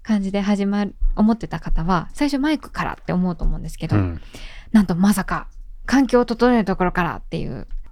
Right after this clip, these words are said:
Speaker 1: 意外と何も聞かずに、何も調べずに、マイク買ってみようって思って始めたけど、マイクだけじゃあんまり良くならないぞってなるよりかは、
Speaker 2: うん。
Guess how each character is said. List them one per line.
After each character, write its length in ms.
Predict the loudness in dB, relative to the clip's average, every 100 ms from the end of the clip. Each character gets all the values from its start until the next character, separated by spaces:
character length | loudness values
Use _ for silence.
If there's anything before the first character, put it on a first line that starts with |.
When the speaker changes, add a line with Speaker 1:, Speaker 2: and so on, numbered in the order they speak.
| -16 -20 -8
Speaker 1:
意 100 | -2
外 220 | 0 0
と 260 | 2 2 4
何 240 | 2 2
も 160 | 0 -2
聞 160 | -2
か 140 | -2 0
ず 100 | 0
に、 240 | 0 0
何 200 | 0 2
も 100 | 0
調 180 | -2 -2
べ 120 | -2
ず 120 | -2
に、 300 | 0 0 -2 -2
マ 140 | 0
イ 60 | 0
ク 120 | -4
買 140 | -8
っ 20 | -8
て 160 | -2
み 120 | 2
よ 120 | 4 2
う 20 |
っ 40 |
て 300 | -2 -6 -4 -2
思 180 | -2
っ 40 | -2
て 120 | -2
始 200 | 0 0
め 120 | 0
た 100 | -2
け 140 | -2 0
ど、 260 | 2 2 -2 -10 -16 -18 -18 -6
マ 180 | -2 0
イ 60 | 0
ク 120 | 0
だ 120 | 0
け 100 | 2
じ 100 | 0
ゃ 60 | 0
あ 60 |
ん 120 | -2 -2
ま 100 | -2
り 120 | -2
良 100 | -4
く 160 | -2
な 120 | 0 0
ら 100 | 0
な 100 | 0
い 80 |
ぞ 140 | -2 -6
っ 40 |
て 260 | -12 -2 2
な 120 | 4
る 60 | 2
よ 80 | 0
り 80 |
か 120 | -4 -2
は、 200 | -2 2
Speaker 2:
う 40 |
ん。 260 | 2 2 -4